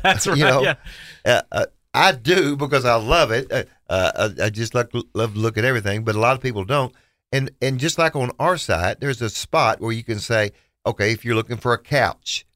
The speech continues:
Speaker 2: type in couch, all the couches will pop up. If you're looking for a lamp, type in lamp, all the lamps will pop up.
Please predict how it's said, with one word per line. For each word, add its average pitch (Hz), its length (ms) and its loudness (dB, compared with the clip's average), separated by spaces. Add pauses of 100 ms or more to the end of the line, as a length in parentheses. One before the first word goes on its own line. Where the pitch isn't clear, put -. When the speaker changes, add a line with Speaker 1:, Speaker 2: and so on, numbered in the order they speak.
(100)
Speaker 2:
type 120 200 2
in 101 140 -6
couch, - 480 -4 (300)
all 120 160 2
the 107 60 -10
couches 110 440 0
will 90 80 -6
pop 76 320 -2
up. 65 160 -6 (260)
If 104 140 -4
you're 131 100 2
looking 135 220 -4
for 131 180 0
a 123 60 0
lamp, 127 420 -2 (300)
type 78 220 -4
in 78 100 -6
lamp, 160 320 0 (340)
all 120 220 2
the 123 80 -2
lamps 113 320 0
will 95 100 -8
pop 80 300 -6
up. 58 160 -6